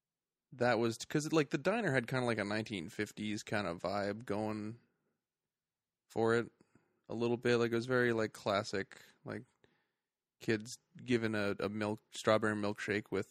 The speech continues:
like, whipped cream and a cherry on top in, like, one of those classic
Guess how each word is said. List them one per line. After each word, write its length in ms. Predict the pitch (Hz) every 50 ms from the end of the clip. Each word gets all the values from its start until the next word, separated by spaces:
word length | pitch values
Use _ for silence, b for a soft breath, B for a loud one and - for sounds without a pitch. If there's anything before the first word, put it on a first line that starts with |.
| -
like, 140 | - 101 107
whipped 200 | - 110 104 -
cream 260 | - - 113 107 101
and 120 | 101 101 98
a 40 | 101
cherry 460 | - - - 104 101 107 107 104 107
on 160 | 107 107 107
top 300 | - - 104 101 - - _ - - - - _
in, 160 | - 104 104 104
like, 240 | 98 95 - -
one 100 | 95 92
of 60 | 92 95
those 120 | 95 92
classic 560 | - - - 90 101 - - - - - -